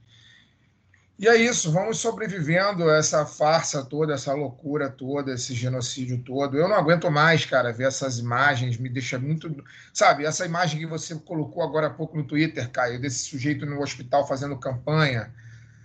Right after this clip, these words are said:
sabe, é, é uma afronta à minha inteligência, sabe, é uma afronta à minha dignidade. É... e eu não aguento mais isso, cara, eu não aguento mais, eu não aguento, sinceramente não aguento mais.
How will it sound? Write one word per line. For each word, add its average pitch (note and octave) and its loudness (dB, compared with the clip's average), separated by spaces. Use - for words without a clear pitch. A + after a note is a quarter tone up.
sabe, C#3+ 2
é, D3 -6
é G#3 -2
uma B3 0
afronta G3 4
à - 4
minha E3 2
inteligência, D#3 -2
sabe, B2+ -2
é C3+ -6
uma D#3 -10
afronta E3 2
à D3 -2
minha D3 -4
dignidade. C3 0
É... C3 2
e D3+ 0
eu F#3+ 2
não A3+ 2
aguento A3 2
mais G3+ 2
isso, - -2
cara, A2+ -2
eu B2+ -6
não E3+ 0
aguento F3+ -2
mais, D#3 2
eu C3 -4
não D#3 -2
aguento, D3+ -4
sinceramente F3 0
não E3 -2
aguento E3+ -4
mais. C#3 -4